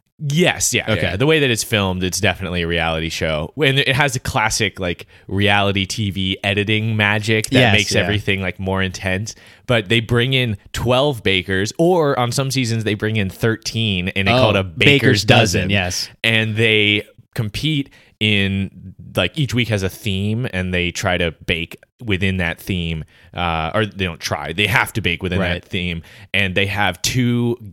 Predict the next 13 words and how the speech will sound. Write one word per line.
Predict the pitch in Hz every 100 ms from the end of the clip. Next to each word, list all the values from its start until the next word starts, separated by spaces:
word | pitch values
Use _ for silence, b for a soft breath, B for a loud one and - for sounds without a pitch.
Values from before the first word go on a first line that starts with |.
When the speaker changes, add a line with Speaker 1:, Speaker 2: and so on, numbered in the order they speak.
| -
Speaker 1:
uh, | 90 92 87 87 78 b b b _ _ _ _ _ 107 - 113
uh, | 101 92 92 85 85 82 80 82 90
judges | 98 143 98 78 87 -
who | 104 101 92
are | 92 90
deciding | 90 107 98 90 85 78
what | 101 92
they | 87
like, | 87 82 78 -
and | 113
it's | 110
very, | 98 95 113 143 151 147 135 117 95 b
very | 95 92 92 117 110 95 90 82